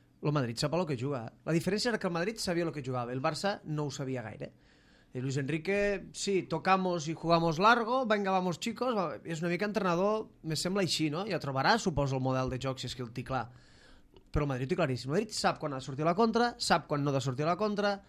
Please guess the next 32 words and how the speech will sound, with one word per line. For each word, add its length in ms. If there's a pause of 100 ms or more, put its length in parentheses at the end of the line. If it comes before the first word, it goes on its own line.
(300)
sap 240
quan 140
ha 80
de 80
tindre 160
la 60
possessió, 360
sap 240
quan 140
no 80
ha 80
de 80
tindre, 160
i 20
ho 60
saben. 400
Com 160
que 80
ho 80
saben, 320 (240)
van 160
a 80
tiro 160
segur. 300 (720)
I 400
este 180
home, 140
Xavi, 240
ha 20
tret 220
rendiment 580
i, 120